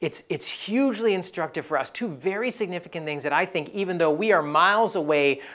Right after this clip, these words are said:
from being in the particular situation they're in, we can all relate to feeling like there is a culture or community that is against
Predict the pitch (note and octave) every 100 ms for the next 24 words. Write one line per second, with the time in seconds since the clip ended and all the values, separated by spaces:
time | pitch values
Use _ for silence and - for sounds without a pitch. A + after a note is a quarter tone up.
0 | - - D3 C3+ - - D#3+ D#3+ D3 B2+
1 | - - A3 F#4 C#4 - B3+ A3 F#3+ F3
2 | D#3 C3+ B2+ B2 A2 - - C3+ E3+ G3
3 | - D#3+ G3 F#3 F3+ F#3 F3+ C3 - -
4 | D#3 D3 B2 B2 A#2+ C3 B2 A2+ - -
5 | F3 F3 - G#2+ - - C3+ - D#3 C3+
6 | B2 A#2 A#2+ G#2+ F#2 B2+ B2+ - -